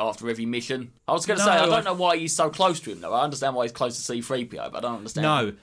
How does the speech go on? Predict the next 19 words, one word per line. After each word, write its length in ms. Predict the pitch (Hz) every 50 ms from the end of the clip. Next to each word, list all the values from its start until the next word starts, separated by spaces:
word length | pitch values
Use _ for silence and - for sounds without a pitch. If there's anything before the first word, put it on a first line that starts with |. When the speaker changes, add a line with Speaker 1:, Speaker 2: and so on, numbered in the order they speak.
| _ -
Speaker 2:
the 140 | - 131 - -
R 220 | 147 160 165 170
unit 420 | 165 143 123 120 110 113 113 113 127
was 180 | 123 113 - -
on, 240 | - 127 127 127 127
do 100 | 117 - 135
you 20 |
remember 240 | 135 156 160 160 170
the, 160 | 160 151 135 - _ _ 135
the 360 | 127 127 127 127 123 113 113 - _ _ _ _ _ _ _ _
shiny 480 | - - - - 151 131 131 123 120 117
silver 320 | - - 143 131 123 113 104
ship 260 | - - 113 104 -
they're 180 | 113 107 104 104
on 120 | 98 95
when 100 | 98 92
they 140 | 95 95 98
leave 180 | 104 104 101 -
Tatooine? 580 | - - 110 - - 113 110 107 98 82 90